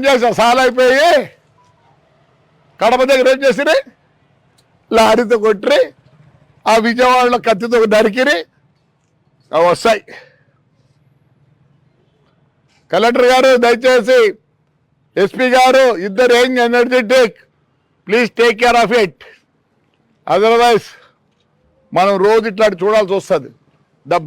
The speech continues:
main problem ముందర సీటోళ్ళే. చూసినారు కదా ఎంత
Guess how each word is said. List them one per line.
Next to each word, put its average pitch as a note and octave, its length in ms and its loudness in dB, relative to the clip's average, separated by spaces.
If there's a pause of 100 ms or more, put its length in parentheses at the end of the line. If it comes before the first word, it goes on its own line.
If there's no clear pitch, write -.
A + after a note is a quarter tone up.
main C4+ 280 2 (240)
problem C4 500 2 (1120)
ముందర A3 320 -2 (140)
సీటోళ్ళే. A3 720 -2 (1900)
చూసినారు A#3 440 -2
కదా B3+ 160 -2 (1000)
ఎంత G#3 140 -4